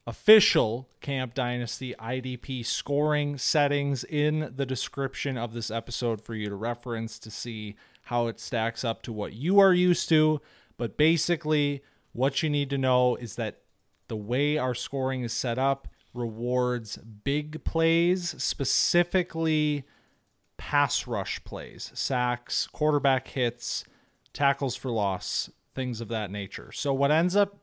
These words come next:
typically happening, we're gonna find out if this is the case with the twenty twenty-four group, but what typically ends up happening is that you have tier one edge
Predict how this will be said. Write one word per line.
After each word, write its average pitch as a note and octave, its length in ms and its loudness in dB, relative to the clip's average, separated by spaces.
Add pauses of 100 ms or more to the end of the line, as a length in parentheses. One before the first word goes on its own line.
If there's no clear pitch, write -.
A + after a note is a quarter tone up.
(100)
typically A3+ 800 0
happening, A#2 600 0
we're C3 160 -2
gonna D3+ 160 0
find E3+ 420 4
out D3 220 6
if C3+ 140 -4
this C3+ 200 -4
is B2 140 -4
the C3 100 -4
case B2+ 480 -4 (240)
with C3+ 140 -2
the - 80 -10
twenty C3+ 280 -4
twenty-four C3+ 520 2
group, A2+ 320 -4
but A#2+ 160 -4 (400)
what C#3+ 240 0
typically G3+ 600 2
ends D#3 180 -2
up D3 140 -2
happening C3 480 0
is A#2+ 160 -6
that B2 160 -2
you A#2+ 100 -4
have A2+ 260 -4
tier F3+ 300 4
one D#3 280 4
edge A2+ 600 -2